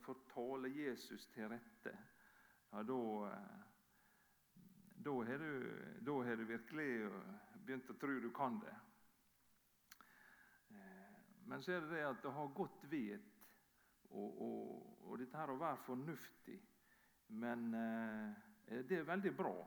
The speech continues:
Det er, men der er noen områder der vetet ikke strekker til. Og derfor svarer Jesus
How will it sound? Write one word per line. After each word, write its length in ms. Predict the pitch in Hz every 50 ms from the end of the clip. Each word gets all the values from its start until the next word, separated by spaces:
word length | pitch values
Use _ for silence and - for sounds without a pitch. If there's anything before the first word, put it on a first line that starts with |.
| - - - -
Det 140 | 180 170 - 135 135
er, 240 | 127 127 127 127 127 127 127 123 123 135 143 135 135 - - 127 - - - - - - - - - - _ - 131
men 160 | 120 123 131
der 160 | 139 147 156
er 220 | 165 165 156 151 143
noen 340 | 139 151 147 - 170 139 135
områder 480 | 135 135 139 147 143 139 123 104 110
der 220 | 104 113 113 117 117
vetet 540 | 123 151 139 117 110 - - - 113 - -
ikke 320 | 131 - - - - 123 120
strekker 460 | - - - - - - - - - -
til. 100 | 120 117 - - - - - _ _ _ - - _ _ _ _ _ _ _ - - _ _ _ _ _ _ - - - - _ _ _ _ _ - _ _ _
Og 100 | - 104
derfor 380 | 104 123 120 - - - 110 -
svarer 560 | - - 104 104 117 117 113 107 101 104 104
Jesus 640 | 113 117 110 104 - - - - 90 92 - -